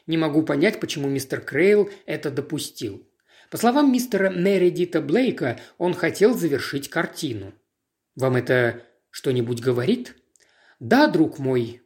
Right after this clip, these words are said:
полагаю, да. А мне нет. Человек сам искал себе неприятностей.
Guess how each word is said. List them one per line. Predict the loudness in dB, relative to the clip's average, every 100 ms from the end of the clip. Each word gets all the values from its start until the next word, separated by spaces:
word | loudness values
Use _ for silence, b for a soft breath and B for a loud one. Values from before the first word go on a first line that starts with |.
| _
полагаю, | -4 -4 0 2 4
да. | 2 -2 -8 -12 _ _ _ _
А | -8
мне | 0 2
нет. | 2 0 -4 _ _ _ _
Человек | 0 2 2 0
сам | 0 0 2 2 -2
искал | -6 0 0 0
себе | -2 -4 -2
неприятностей. | -2 -4 -6 -4 -6 -6 -12 -10 -12 -12